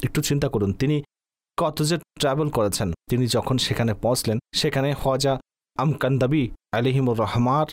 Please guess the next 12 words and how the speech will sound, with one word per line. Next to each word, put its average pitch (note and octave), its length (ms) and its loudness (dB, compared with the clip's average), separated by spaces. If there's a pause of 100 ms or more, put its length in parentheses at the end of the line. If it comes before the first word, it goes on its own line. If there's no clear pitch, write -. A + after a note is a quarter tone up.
(220)
বায়াত B2+ 440 0
গ্রহণ G#2 280 2
করেন F#2 300 2 (380)
এবং D#3 320 0
সেখান D3+ 400 0
থেকে C#3 320 0
তিনি C#3+ 280 0
আদেশ C3 400 0
পেলেন F#2 400 0
এবং G#2+ 180 2
তিনি A2+ 240 0
পুনরায় C3+ 440 0